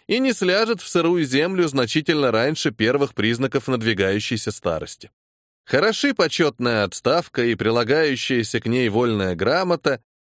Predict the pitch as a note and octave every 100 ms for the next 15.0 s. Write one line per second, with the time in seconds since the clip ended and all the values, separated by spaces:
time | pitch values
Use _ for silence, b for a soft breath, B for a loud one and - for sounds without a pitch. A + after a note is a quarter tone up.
0 | - G#3+ D4 A#3 A#3+ G3+ A3+ G#3 A3 F3+
1 | A#3+ G3+ G#3 B3 E3+ A#2 G3 A#3 - F#3
2 | E3 E3 D3 F#3 D3+ C3+ C3 D#3 - A#2+
3 | - B2 A2+ B2 C3+ - A#2 G#2+ G#2 A2
4 | C3 C#3 C3+ - B3+ B3+ A#3 b b b
5 | D#3+ C4 - - F2 - F3+ G#3 F3+ F3+
6 | - _ E3 F3+ - E3+ - A#2+ A3+ G#3+
7 | - _ B2 G#3 B3+ A#3+ F#3 F#3+ E3+ D3+
8 | A3 B3+ - F#3 A#3 A3 F3+ - F3 G#3+
9 | G3+ F#3+ A#2 D3 E3 G#2+ D2+ C#2 _ _
10 | _ _ _ _ _ _ _ - C#3 D#3
11 | A#2 C3+ - D3+ D3 C3 A#2 D3+ C#3 -
12 | - - F3 D3+ C3+ - B2+ D3+ D3 F3
13 | E3 C#3+ C#3+ - C#3+ D3 B2+ A2 - A#2+
14 | A#2+ G2+ F#2 - C#3 G2+ D#2+ - -